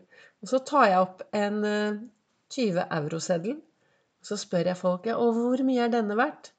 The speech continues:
"Ja, den er verdt tyve euro." Så krøller jeg den sammen, og så hopper jeg litt på den,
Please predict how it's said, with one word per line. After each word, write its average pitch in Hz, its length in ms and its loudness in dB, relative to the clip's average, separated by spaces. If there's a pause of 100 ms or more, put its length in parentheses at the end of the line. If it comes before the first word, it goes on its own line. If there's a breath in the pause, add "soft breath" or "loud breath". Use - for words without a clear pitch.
"Ja, 311 80 -4
den 214 280 0
er 381 120 2
verdt 403 180 -2
tyve 262 240 0
euro." 214 360 2 (680 soft breath)
Så - 160 -12
krøller 214 500 4
jeg - 80 0
den 190 100 -2
sammen, 190 400 0 (280)
og 180 80 -8
så 226 140 -6
hopper - 460 0
jeg 160 80 2
litt 175 180 -4
på 190 160 2
den, 294 160 -6